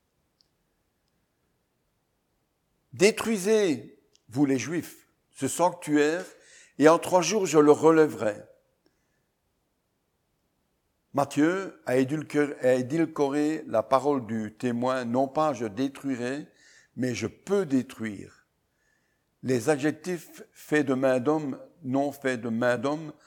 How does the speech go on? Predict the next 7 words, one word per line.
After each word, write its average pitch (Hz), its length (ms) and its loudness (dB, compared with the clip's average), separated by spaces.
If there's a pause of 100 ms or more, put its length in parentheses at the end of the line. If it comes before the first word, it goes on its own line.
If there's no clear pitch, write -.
(240)
reflètent 139 440 0
un 117 100 4
langage 123 640 0
grec, - 440 -10 (580)
la 123 140 -2
théologie 143 540 4
juive 131 600 -4